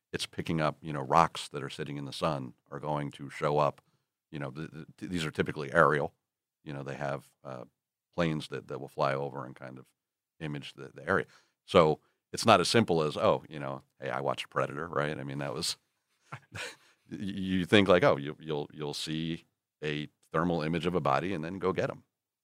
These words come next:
Obviously, it wasn't that simple. We-, weather complicated it, the terrain complicated it, the tunnels, uh, drainage ditches.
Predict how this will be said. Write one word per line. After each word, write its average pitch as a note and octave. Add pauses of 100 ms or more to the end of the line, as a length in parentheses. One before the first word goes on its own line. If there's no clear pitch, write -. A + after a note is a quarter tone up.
(120)
Obviously, D#2+
it C#2
wasn't C#2
that -
simple. C#2+
We-, D#2
weather D#2+
complicated D2+
it, C#2+ (340)
the D2
terrain D2+
complicated D2+
it, D2+ (280)
the C#2
tunnels, D2+ (420)
uh, C2+ (240)
drainage D#2
ditches. C#2+